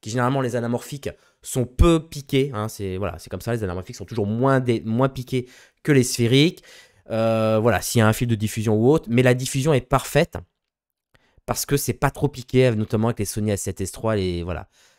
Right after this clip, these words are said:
Voilà, ça c'est très joli. Voilà, euh, alors ça, on, on voit, ça c'est très bon. Alors il y a du st-, stock, euh, du,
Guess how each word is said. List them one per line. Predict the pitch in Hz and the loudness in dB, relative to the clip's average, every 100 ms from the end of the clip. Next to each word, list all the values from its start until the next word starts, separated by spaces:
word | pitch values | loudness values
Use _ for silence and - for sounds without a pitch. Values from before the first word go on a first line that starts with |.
| _ _ | _ _
Voilà, | 92 78 | -12 -8
ça | 117 | -4
c'est | 127 | -4
très | 117 127 | -2 0
joli. | 117 113 117 143 185 _ _ _ _ _ _ _ _ _ - | 0 2 2 0 -4 _ _ _ _ _ _ _ _ _ -10
Voilà, | 92 90 104 - _ | -4 0 -2 -4 _
euh, | 110 104 101 98 98 95 92 | -4 -2 0 0 0 -2 -4
alors | 95 92 | -4 -6
ça, | - 135 127 110 | -2 -2 -2 -4
on, | 104 98 - | -4 -6 -6
on | 104 | -6
voit, | 95 98 110 | -4 0 0
ça | - | 0
c'est | 120 | -6
très | 107 - | -4 -4
bon. | 107 | 0
Alors | 92 | 0
il | 98 | 0
y | |
a | 98 | -2
du | 95 | -6
st-, | - | -10
stock, | 92 - 90 - | -8 -6 -6 -6
euh, | 92 82 | -6 -6
du, | 82 76 - 65 | -6 -6 -8 -12